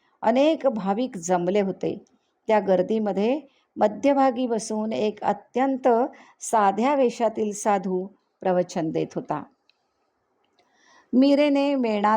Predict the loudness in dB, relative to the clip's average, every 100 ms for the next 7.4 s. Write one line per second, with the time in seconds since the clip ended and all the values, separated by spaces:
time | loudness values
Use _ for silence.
0 | 0 -4 -2 0 0 2 0 -2 -16 _
1 | -2 0 0 -2 -2 -2 0 -4 0 2
2 | 2 0 -2 -2 0 -2 -4 -4 -2 0
3 | 0 0 0 -2 -2 -4 -6 _ _ _
4 | _ _ 0 2 4 2 0 -4 -4 -2
5 | -2 -4 -4 -6 -10 _ _ _ 0 0
6 | 0 -4 -4 -2 0 2 2 0 -2 -4
7 | -6 -8 -8